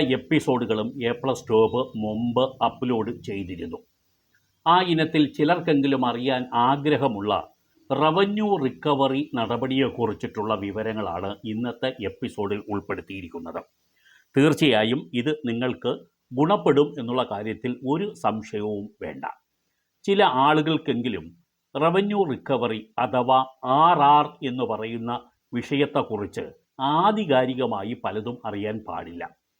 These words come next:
ജപ്തി നടപടികളെക്കുറിച്ച് അറിയാമെങ്കിലും റവന്യൂ റിക്കവറിയെക്കുറിച്ചിട്ടുള്ള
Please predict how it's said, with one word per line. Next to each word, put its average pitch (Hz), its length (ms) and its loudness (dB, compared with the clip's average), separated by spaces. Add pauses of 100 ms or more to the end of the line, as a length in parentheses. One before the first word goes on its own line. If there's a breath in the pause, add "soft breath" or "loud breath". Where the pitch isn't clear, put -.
(300)
ജപ്തി 131 420 0
നടപടികളെക്കുറിച്ച് 156 920 0
അറിയാമെങ്കിലും 110 720 -4 (380)
റവന്യൂ 196 560 0
റിക്കവറിയെക്കുറിച്ചിട്ടുള്ള 135 1120 -2